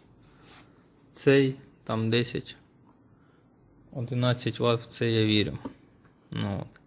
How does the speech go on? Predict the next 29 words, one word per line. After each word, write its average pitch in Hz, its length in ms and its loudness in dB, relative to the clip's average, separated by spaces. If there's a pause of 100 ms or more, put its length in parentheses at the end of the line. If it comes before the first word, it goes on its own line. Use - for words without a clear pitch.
(480)
А - 80 -4
в 117 60 -6
тридцять 120 460 -2
п'ять, 135 480 2 (800)
хоч - 320 -14 (760)
китайці 120 460 -2
їх 120 140 -2
так 120 240 0
і 120 60 2
заявляють, 123 720 2
під 120 180 -10
тридцять 127 440 0
ватт, 117 260 0
да? 123 180 -2 (800)
Але 131 460 0 (1300)
все 135 240 2
ж 127 140 -4
таки 131 360 0
такого 123 520 0
я 120 140 2
бачу 117 360 0
не 110 100 -4
так - 260 -6
часто, - 420 -4
такий - 340 -8
саме 117 360 -8 (1040)
варіант, 120 480 2
щоб - 180 -10
такий 110 460 -8